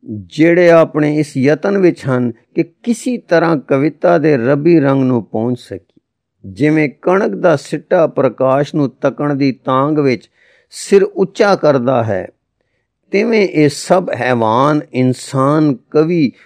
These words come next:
ਸੂਰਜ ਨੂੰ ਤੱਕਣ ਦੀ ਚਾਹ ਵਿੱਚ ਸਿਰ ਕੱਢ ਰਹੇ ਹਨ। ਪਰ ਜਿਸ ਅਰਥ ਵਿੱਚ ਕਵੀ ਚਿੱਤ ਦਾ ਅਸੀਂ ਜ਼ਿਕਰ ਕਰ ਰਹੇ ਹਾਂ, ਉਸ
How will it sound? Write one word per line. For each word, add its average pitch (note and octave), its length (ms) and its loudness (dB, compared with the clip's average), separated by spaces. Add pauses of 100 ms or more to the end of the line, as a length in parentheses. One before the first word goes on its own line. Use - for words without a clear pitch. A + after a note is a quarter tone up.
ਸੂਰਜ F#3 420 4
ਨੂੰ F3 200 2
ਤੱਕਣ E3+ 440 0
ਦੀ D#3 180 2
ਚਾਹ D3 420 2
ਵਿੱਚ C3+ 260 -2 (260)
ਸਿਰ F#3+ 380 0
ਕੱਢ C#3+ 320 0
ਰਹੇ D#3+ 200 0
ਹਨ। A2+ 220 -10 (1300)
ਪਰ D3 160 2
ਜਿਸ A2+ 460 -2 (280)
ਅਰਥ F#3+ 220 -4
ਵਿੱਚ D#3+ 300 -2 (320)
ਕਵੀ G3 340 0 (120)
ਚਿੱਤ F3 280 -4
ਦਾ D#3 220 2
ਅਸੀਂ D3 240 -2
ਜ਼ਿਕਰ C#3+ 380 -2
ਕਰ D#3 220 0
ਰਹੇ C#3+ 240 0
ਹਾਂ, A2 240 -2 (360)
ਉਸ F#3+ 240 -2